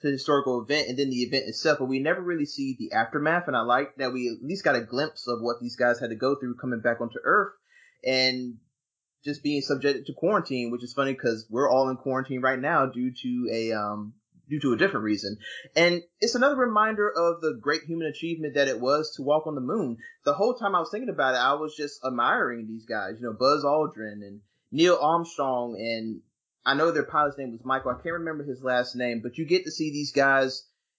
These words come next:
coming back to Earth as heroes, um, doing something that most other humans will never get a chance to do. And I liked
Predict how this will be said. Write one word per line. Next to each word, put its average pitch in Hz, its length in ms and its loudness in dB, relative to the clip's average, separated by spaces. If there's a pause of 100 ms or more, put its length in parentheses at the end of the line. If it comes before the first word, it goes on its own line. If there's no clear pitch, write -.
(140)
coming 165 220 2
back 156 200 2
to 156 120 -14
Earth 180 320 4
as 160 200 -2
heroes, - 560 -6 (120)
um, 113 280 -6
doing 190 220 2
something 185 280 0
that 151 200 2
most 156 340 -4
other 156 160 -4
humans 160 280 -4
will 143 140 0
never 139 300 2
get 151 160 2
a 151 40 -4
chance 151 300 -4
to 135 100 -10
do. 117 440 0
And 123 140 0
I 127 100 4
liked 147 440 2